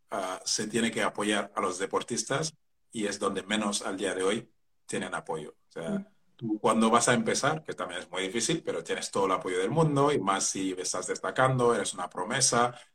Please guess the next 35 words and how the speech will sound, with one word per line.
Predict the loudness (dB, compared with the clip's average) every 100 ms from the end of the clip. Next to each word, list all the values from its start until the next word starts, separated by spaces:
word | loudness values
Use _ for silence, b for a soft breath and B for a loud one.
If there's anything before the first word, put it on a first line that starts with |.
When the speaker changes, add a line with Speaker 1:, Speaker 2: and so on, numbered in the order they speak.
| -10
Speaker 1:
desde | -8 -4 -6
entrenadores, | -6 0 4 4 6 4 2 _ _ -6
agentes, | -2 2 2 4 2 4
todo | 0
el | 0
mundo | 2 4 4 2
está | 0 -2
empujándote. | -2 -4 -4 -4 -8 -10 -12 _ _ _ _
Cuando | -2 0 2 2 4 2 -2
para | -4 -4
los | -2 -2
que | 0
llegan | 0 2 0
estás | -2 -4 -4
este | -2 -4
momento | -2 0 0
de | 2
la | 0 2
cima, | 2 4 4 2
que | -2 -2
ya | -2
te | -2 -4
piensas | -4 -2 -2 -2
que | -2
eres | -2 -2
lo | -4
más, | -2 -2 -2
que | -6
todos | -6 -6 -8
lo | -6
pasamos, | -6 -4 -6 -6 -4
yo | -6
incluido, | -6 -8 -6 -2 -2 B B B _
y | -8 -6 -6
el, | -8 -10